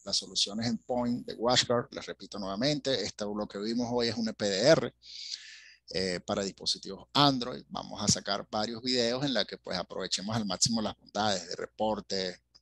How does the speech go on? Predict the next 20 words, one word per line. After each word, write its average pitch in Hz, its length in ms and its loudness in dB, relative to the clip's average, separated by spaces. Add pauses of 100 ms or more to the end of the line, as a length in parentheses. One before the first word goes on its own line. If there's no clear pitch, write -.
(300)
eh, 87 360 -2 (1600)
aislamiento 98 560 6
de 87 100 -4
dispositivos, 117 1080 2 (240)
eh, 104 320 0 (680)
zero 110 460 2
trust - 340 -2
de 101 80 -6
aplicaciones, 120 1000 2 (520)
y 190 180 2
vamos 123 300 4
a 120 40 6
hacer 110 220 6
otro 110 260 -2
despliegue 151 480 4
para, 113 300 4
pues, 92 280 -8
tecnologías 104 960 -2
basadas 92 540 -2
en, 113 320 -2